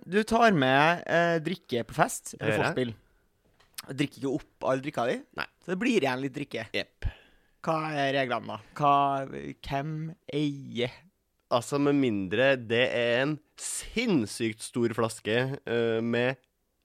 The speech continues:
Speaker 2: svindyr drikke, og
Speaker 1: Ja.
Speaker 2: det skal være, det skal være mer enn en liter,
Speaker 1: Ja.
Speaker 2: eh, i denne flaska. Det skal være over to, kanskje, til og
Speaker 1: Så
Speaker 2: med.
Speaker 1: hvis,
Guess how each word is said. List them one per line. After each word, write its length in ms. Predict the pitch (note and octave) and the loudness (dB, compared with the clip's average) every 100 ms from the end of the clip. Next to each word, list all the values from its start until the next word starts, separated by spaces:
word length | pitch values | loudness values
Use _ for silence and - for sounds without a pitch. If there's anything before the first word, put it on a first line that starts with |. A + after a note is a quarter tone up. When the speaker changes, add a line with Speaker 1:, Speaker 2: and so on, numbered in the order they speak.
| _ _ _ | _ _ _
Speaker 2:
svindyr 960 | - - G3 C#3+ D3+ D3 A#2+ G#2 G#2+ C#3+ | -16 -4 -2 -2 2 2 4 2 0 -2
drikke, 320 | C#3+ C#3+ C#3 - - | -2 -2 -2 -4 -6
og 80 | - | -4
Speaker 1:
Ja. 40 | B2 | -2
Speaker 2:
det 120 | A#2+ | 0
skal 140 | D#3 | 4
være, 280 | D#3 C#3+ B2 | 4 4 0
det 140 | B2 B2+ | 0 2
skal 120 | F#3 | 0
være 260 | E3 - B2+ | 0 -2 -4
mer 280 | C3 A2+ A#2 | 0 0 0
enn 140 | A#2+ | -2
en 40 | |
liter, 240 | A2+ - - F#2 G2+ - - | -4 -6 -10 -16 -20 -14 -8
Speaker 1:
Ja. 120 | D3+ | -4
Speaker 2:
eh, 160 | B2+ A#2+ | -2 0
i 40 | |
denne 200 | A#2 A2+ | 2 2
flaska. 320 | A#2+ A#2+ C3 G3+ F#3+ | 0 -2 -2 -4 -10
Det 80 | - | -6
skal 140 | C#3 | -6
være 100 | - | -2
over 160 | A#2 A2 | 0 0
to, 180 | - C3 | -2 -6
kanskje, 220 | G3 G3+ | -6 -6
til 80 | - | 0
og 0 | |
Speaker 1:
Så 100 | F3 | 4
Speaker 2:
med. 20 | |
Speaker 1:
hvis, 280 | F#3+ - | 4 2